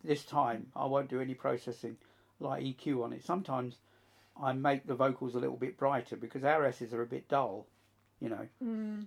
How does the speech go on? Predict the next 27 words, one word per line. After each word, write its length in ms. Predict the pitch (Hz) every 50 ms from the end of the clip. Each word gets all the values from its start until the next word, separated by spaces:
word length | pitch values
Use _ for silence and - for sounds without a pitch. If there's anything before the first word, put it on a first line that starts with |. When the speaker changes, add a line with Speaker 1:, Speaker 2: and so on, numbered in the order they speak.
| - -
Speaker 1:
But 80 | - 143
I'm 120 | 151 143
not 100 | 151 165 165
gonna 140 | 160 143 131
do 200 | 147 151 143 127
that 200 | 123 117 - -
this 160 | 113 107 -
time, 360 | - 120 117 123 135 147 131 -
so 80 | - 127
you 180 | 123 127 127
can 140 | 123 - 120
hear 140 | 120 127 127
what 140 | 123 113 -
the 60 | -
mic 260 | 113 120 127 135 - -
sounds 320 | - - 113 113 113 110
like. 240 | 113 107 107 113 - _ _ _ _ _ _ _ _ _ _ _ _ _ _ _ _ _ _ _ _ _ - - - - - - - - _ _ _ _ _ -
But 140 | 185 175
yeah, 240 | 196 226 220 143 107 - -
so 220 | - - 147 147
that's, 300 | 185 214 196 - - - - - -
that's 260 | 185 196 175 - -
our 140 | 165 156 139
Sonos 500 | - - 170 160 147 135 117 110 - -
adventure. 540 | - 113 113 107 110 110 - - 135 180 - _ _ _ _ _ _ _ _ _ _ _ _ - - - 175
Um, 460 | 147 135 131 127 127 127 127 135 135 - _ _ _ _ _ _ -
and 400 | 151 143 151 151 151 147 131